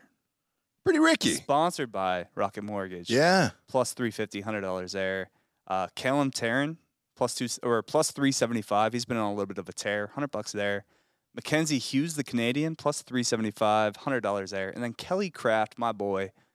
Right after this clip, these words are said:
Speaker 2: six to one for top twenty, hundred dollars there.
Speaker 1: All right. I, I feel confident this week.
Speaker 2: I like this week.
Speaker 1: Yeah, I don't. I, I didn't feel real confident last week. I feel pretty confident this week.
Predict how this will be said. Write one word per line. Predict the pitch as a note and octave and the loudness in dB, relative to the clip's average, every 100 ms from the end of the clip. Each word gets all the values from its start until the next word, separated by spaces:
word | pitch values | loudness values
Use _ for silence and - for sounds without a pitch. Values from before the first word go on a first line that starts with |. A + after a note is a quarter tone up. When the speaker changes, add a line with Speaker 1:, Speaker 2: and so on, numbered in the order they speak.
| _ _ | _ _
Speaker 2:
six | - E3+ - | -4 -2 0
to | B2 | 0
one | G#2+ G#2 G2+ G2+ _ _ | 0 0 -2 -6 _ _
for | G2+ | -6
top | - G#2 - | -2 -2 -2
twenty, | - F#2 F#2 | -8 -8 -8
hundred | F2+ G2 F2+ | -8 -8 -8
dollars | - - - | -10 -12 -14
there. | D2 - | -14 -8
Speaker 1:
All | G2 C3 | 0 2
right. | D#3 E3+ - _ _ _ _ _ - | 2 -2 -8 _ _ _ _ _ -2
I, | C3 B2+ - - - | 0 0 -4 -12 0
I | B2 | 2
feel | C#3+ A3+ | 2 0
confident | - F#3 F3 A2 D#2+ | 0 -2 -2 -6 -6
this | - - | -8 -10
week. | - - _ - | -14 -20 _ -4
Speaker 2:
I | |
like | E3 E3 | -2 -2
this | - - | -6 -12
week. | - - | -12 -10
Speaker 1:
Yeah, | A#2 C3+ B2+ | 2 4 4
I | C#3 | 4
don't. | F3 F#3+ E3+ | 2 0 0
I, | E3 D#3 - D3 | -2 -2 -2 0
I | D#3+ | 0
didn't | F#3 F3+ | 0 2
feel | F3+ C3+ | 4 6
real | C#3+ C3 | 4 4
confident | - G#2+ - F2 A1 | 2 0 -2 -6 -6
last | D2+ - - | -8 -8 -8
week. | D2+ F2+ | -6 -4
I | |
feel | - B2+ | -2 -2
pretty | B2 - | -2 -2
confident | F#2 E2+ - D#2 | -4 -4 -8 -8
this | - - | -6 -6
week. | A#1+ - | -8 -14